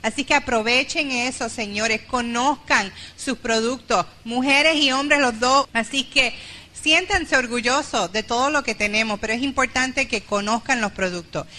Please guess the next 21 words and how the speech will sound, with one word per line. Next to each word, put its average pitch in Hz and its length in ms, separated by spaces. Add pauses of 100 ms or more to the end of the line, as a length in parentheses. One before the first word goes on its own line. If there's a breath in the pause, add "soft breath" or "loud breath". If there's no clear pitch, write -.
(140 loud breath)
Si 247 180
salieron 262 400
esos 311 240
productos 269 480
nuevos, 247 440
yo 247 200
como 240 260
líder, 214 440 (320)
igual 190 300
que 240 80
ustedes, 208 500 (320 loud breath)
deberían 226 500
hacer 220 280
todo 233 240
lo 277 120
posible 262 540
por 214 220
invertir 220 720
en 311 140
su 320 120
negocio 208 560